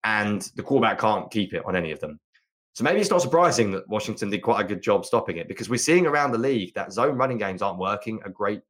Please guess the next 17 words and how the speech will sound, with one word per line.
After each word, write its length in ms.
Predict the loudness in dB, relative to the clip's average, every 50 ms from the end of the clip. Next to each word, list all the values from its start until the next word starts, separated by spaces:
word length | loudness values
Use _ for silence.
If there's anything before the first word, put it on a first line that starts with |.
| -14 -8
deal. 280 | -4 -2 0 0 0
Five-man 460 | -2 -2 0 0 0 2 0 -2 -2 -2
fronts 320 | -2 -2 -2 -2 -4 -8
are 80 | -10 -8
neutralizing 560 | -4 -4 -4 -2 0 2 2 2 2 0 -2
them 100 | -2 0
a 40 | 2
lot, 180 | 2 2 0 0
because 220 | -6 -12 -12 -8
the 80 | -2 0
whole 120 | 0 0
point 200 | 0 0 -4 -4
of 80 | -4 -2
a 20 |
zone 180 | -2 -2 0 0
running 220 | 0 0 0 0
game 320 | -2 -2 -2 -4 -6 -10